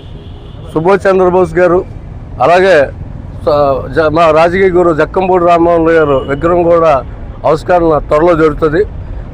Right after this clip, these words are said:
అలాగే ఒక పదిహేను నుంచి ఇరవై వేల మందితో ఈ కార్యక్రమం భారీ ఎత్తున చేసే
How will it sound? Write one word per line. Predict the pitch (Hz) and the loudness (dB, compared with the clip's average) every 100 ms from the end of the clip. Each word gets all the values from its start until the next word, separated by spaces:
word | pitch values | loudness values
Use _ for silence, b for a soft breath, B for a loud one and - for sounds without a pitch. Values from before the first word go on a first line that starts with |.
| - 143 | -6 0
అలాగే | 151 190 190 151 - | 2 4 4 2 0
ఒక | 143 156 147 127 - - - | -2 2 2 0 -6 -10 -4
పదిహేను | 151 160 180 | 0 2 2
నుంచి | 185 196 214 170 | 2 2 0 2
ఇరవై | 151 165 170 | 4 4 4
వేల | 185 196 | 2 2
మందితో | 190 190 170 156 139 - - - - - | 0 -2 0 0 0 -6 -10 -12 -12 -4
ఈ | 151 | -4
కార్యక్రమం | 147 156 175 185 190 180 170 143 135 | 0 2 2 0 0 2 2 0 2
భారీ | 156 175 | 2 2
ఎత్తున | 180 - 170 | 0 -2 -4
చేసే | 170 165 151 165 135 | 0 0 0 0 0